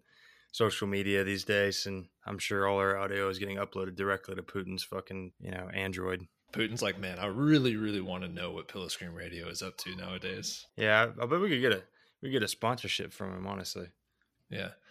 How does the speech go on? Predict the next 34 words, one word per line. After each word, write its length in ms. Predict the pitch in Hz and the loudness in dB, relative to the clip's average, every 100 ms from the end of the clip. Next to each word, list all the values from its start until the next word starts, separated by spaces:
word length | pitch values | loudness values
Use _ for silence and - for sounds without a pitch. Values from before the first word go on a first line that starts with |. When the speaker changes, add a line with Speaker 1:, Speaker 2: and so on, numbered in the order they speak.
| - _ - | -20 _ 0
Speaker 2:
Get 220 | 113 117 | 0 2
me 400 | 127 120 92 - | 0 2 0 -4
those 180 | - 87 | -6 -2
strong-jawed 680 | - 107 104 110 104 98 90 | 0 0 -2 -2 0 0 0
motherfuckers 840 | 90 92 - 92 - - - - - _ _ 95 | -4 -4 -4 -4 -6 -6 -6 -8 -14 _ _ -6
on 140 | 98 | -4
my 120 | 92 | -4
phone 300 | 92 90 82 | -4 -8 -8
right 240 | 85 87 85 | -6 -6 -6
now. 220 | 82 85 | -8 -8
I 40 | |
need 180 | 87 101 | -8 -6
to 60 | 104 | -4
know 120 | 104 | -2
what 120 | 95 | -4
they're 100 | - | -6
saying. 400 | 87 - 85 85 92 _ | -8 -6 -8 -10 -16 _
Speaker 1:
It'd 80 | 107 | -4
be 60 | |
a 40 | 101 | -2
cool 220 | - 95 | 2 2
logo. 400 | 95 92 95 92 - _ - - | 4 4 4 0 -4 _ -20 -4
Like, 200 | 110 92 | -2 2
just 200 | 107 - | 0 2
me 260 | 104 104 | 2 0
getting, 360 | 95 101 98 98 | 4 4 4 4
uh, 300 | 95 92 98 | 4 4 2
fucking 340 | - 104 95 92 | -2 -6 -6 -2
judo 280 | 98 95 98 | 2 2 4
chopped 360 | - 101 95 | 4 2 0
by 100 | 98 | -8
Putin 540 | 92 98 92 101 98 104 | -2 0 0 -2 -4 -10
in 100 | 98 | -10
his, 300 | 95 92 - | -8 -8 -8